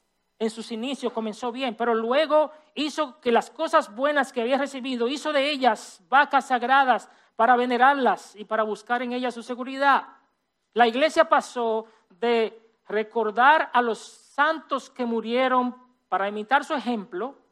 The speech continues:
de ahí pasaron a la veneración de los santos y a la oración de los santos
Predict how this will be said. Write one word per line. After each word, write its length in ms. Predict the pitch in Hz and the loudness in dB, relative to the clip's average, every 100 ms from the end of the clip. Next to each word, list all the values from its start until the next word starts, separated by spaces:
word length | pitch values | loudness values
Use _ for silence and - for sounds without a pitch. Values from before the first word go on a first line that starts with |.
| _ | _
de 180 | - 180 | -6 -2
ahí 180 | 208 | -2
pasaron 640 | 277 277 254 226 208 208 190 | -2 -2 -2 -2 -2 -2 -2
a 80 | |
la 200 | 185 185 | 0 0
veneración 960 | 175 180 175 175 156 - - 240 254 226 | 0 -6 -10 -6 -8 -8 -10 -6 -6 -6
de 120 | 202 | -10
los 160 | 196 180 | -10 -10
santos 480 | 185 165 143 160 - _ _ | -10 -10 -12 -20 -20 _ _
y 160 | 175 214 | 0 4
a 60 | |
la 180 | 208 202 | 6 4
oración 800 | 208 208 180 - 214 240 294 320 | 4 2 2 -2 -6 2 2 4
de 100 | 277 | 0
los 180 | 240 214 | -2 -4
santos 540 | 233 214 208 214 196 | 0 -2 -2 -8 -10